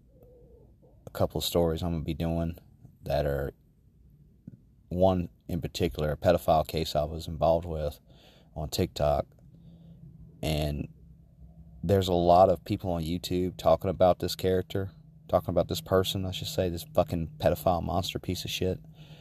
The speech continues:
Uh, and they're missing so much context and so much other events that happened. And so I'm gonna be covering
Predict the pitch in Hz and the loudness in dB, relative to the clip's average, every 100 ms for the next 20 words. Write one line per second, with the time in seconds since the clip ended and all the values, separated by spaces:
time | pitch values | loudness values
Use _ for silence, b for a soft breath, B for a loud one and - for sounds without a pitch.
0 | B B B B B B - 87 82 76 | B B B B B B 0 4 4 2
1 | - _ _ _ - 95 90 85 95 95 | -4 _ _ _ -12 -6 -4 -2 -2 -2
2 | 90 82 - 92 95 90 - - 92 87 | -4 -4 0 2 2 0 -2 -4 -2 -2
3 | 78 69 - - - _ _ - 80 78 | -2 -4 -4 -8 -12 _ _ -12 -10 -4
4 | 90 92 92 87 82 - - - _ _ | 0 2 2 0 -2 -4 -8 -10 _ _
5 | _ _ _ - 98 90 87 85 78 90 | _ _ _ 6 6 6 0 0 -2 -2
6 | 87 - 73 - 92 78 71 - - _ | -2 -2 -6 -2 0 0 -4 -14 -16 _
7 | _ _ _ _ _ - 78 73 80 80 | _ _ _ _ _ -12 -10 -4 -2 0
8 | 80 80 80 - 85 82 80 | 0 -2 -6 0 0 0 -8